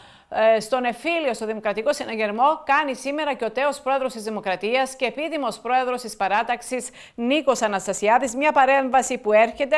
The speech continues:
μετά, α, τα όσα έχουν ακουστεί και για τον, α, συγκεκριμένα, για το ρόλο του, για τις προεδρικές εκλογές,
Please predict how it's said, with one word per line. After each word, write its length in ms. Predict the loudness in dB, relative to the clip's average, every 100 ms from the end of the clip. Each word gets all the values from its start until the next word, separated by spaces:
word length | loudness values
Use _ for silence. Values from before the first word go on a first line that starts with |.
| 0 -4 -20 -12
μετά, 420 | -4 -2 0 2
α, 640 | 6 6 4 2 2 2
τα 260 | 2 4 4 4
όσα 180 | 2 0
έχουν 340 | 0 0 -4 0
ακουστεί 800 | -2 -2 -10 -6 -2 0 -2 -2
και 100 | 2
για 180 | 4 4
τον, 200 | 2 2
α, 140 | 2
συγκεκριμένα, 760 | 0 -2 -2 0 -2 0 0 2
για 140 | 0
το 100 | 0
ρόλο 420 | 2 6 6 4
του, 140 | 2 -2 -2
για 140 | 0 -2
τις 140 | -4
προεδρικές 500 | 0 0 0 -4 -6
εκλογές, 600 | -8 -6 0 4 4 2